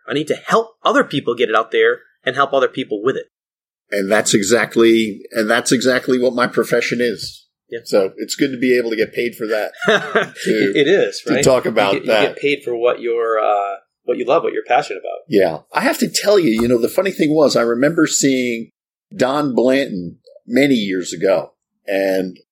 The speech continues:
Speaker 2: I remember I, you know, I was sent to one of his general workshops. And as I was sitting there and he's talking about all these,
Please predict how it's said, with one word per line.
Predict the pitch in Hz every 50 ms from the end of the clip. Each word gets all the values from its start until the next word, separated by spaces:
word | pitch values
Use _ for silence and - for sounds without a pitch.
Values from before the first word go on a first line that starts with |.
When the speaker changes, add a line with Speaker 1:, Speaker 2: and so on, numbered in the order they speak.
| _ _ _ _ _ -
Speaker 2:
I | - 113
remember | 113 113 117 117 127 135 139 143 135 127 127 123 - - - _ - -
I, | 110 113 117 113 113 110 113 107 - _ _ _ _ -
you | 165 160
know, | 131 110
I | 107 104 104
was | 98 104 95 - -
sent | - - 143 135 117 104 - - _ _ _ - -
to | - 107 107 101 98 98 98
one | 101 110 107 110
of | 107 -
his | - 110 104 101 98 95 92 98 - - - - - - - - _
general | - 113 110 107 104 98 101
workshops. | 151 202 196 - - - - - - - - - - - _ _ _ _ _ - _ _ _ _ _ _ _ _
And | - 120 120
as | 127 131 151 151 -
I | 151
was | 139 131 113 - - -
sitting | - 233 262 285 269 180
there | 139 131 127 123 123
and | - 185
he's | - 190 196 180 185 190 - - - - -
talking | - 220 247 285 - - - 135 120
about | 110 101 90 107 107 110 104 104 101 101 - - _ _ _ _ _ _ _ _ _ _ _ _ _ _ _ _
all | - 117 131 135 143 143
these, | 135 135 127 123 120 110 104 - - -